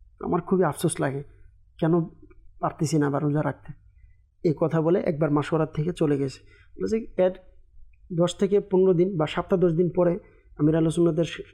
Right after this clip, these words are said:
কাছে যাওয়ার সৌভাগ্য হয়েছে রুকনে সুরার। তো রুকনে সুরা বললেন, আমি দেখলাম আমির আহলে সুন্নাত ওই দিন নিজেই, আহ, কথার মাঝখানে হঠাৎ বের হয়ে গেছে। প্রায় সময় তো বের হয়ে যায় আল্লাহর বলিদের, এনাদের আমল তো জাহির করতে চায় না। তো বললেন, আহ,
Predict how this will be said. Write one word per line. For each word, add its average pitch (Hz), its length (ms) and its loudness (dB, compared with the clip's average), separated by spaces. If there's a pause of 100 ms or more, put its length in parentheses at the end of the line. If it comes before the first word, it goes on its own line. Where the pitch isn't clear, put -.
(120)
কাছে 156 260 -2
যাওয়ার 156 200 2
সৌভাগ্য 160 360 0
হয়েছে 156 300 0 (380)
রুকনে 151 240 2
সুরার। 147 220 -2 (400)
তো 165 60 -10
রুকনে 160 220 -2
সুরা 180 160 -2
বললেন, 180 300 0 (120)
আমি 175 180 2
দেখলাম 170 360 0
আমির 160 180 0
আহলে 175 140 0
সুন্নাত 185 320 0
ওই 180 80 4
দিন 180 140 2
নিজেই, 180 420 2 (480)
আহ, 151 120 -2 (100)
কথার 180 260 0
মাঝখানে 185 320 0
হঠাৎ 175 240 0
বের 160 220 4
হয়ে 160 160 2
গেছে। 151 260 -4
প্রায় 185 200 -2
সময় 233 180 0
তো 233 80 2
বের 160 220 2
হয়ে 175 140 4
যায় 165 140 2
আল্লাহর 160 200 0
বলিদের, 156 300 2 (340)
এনাদের 175 240 2
আমল 175 220 2
তো 180 100 2
জাহির 165 220 2
করতে 180 280 -2
চায় 165 240 0
না। 156 160 -2 (540)
তো 185 80 -8
বললেন, 185 240 2
আহ, 147 460 -6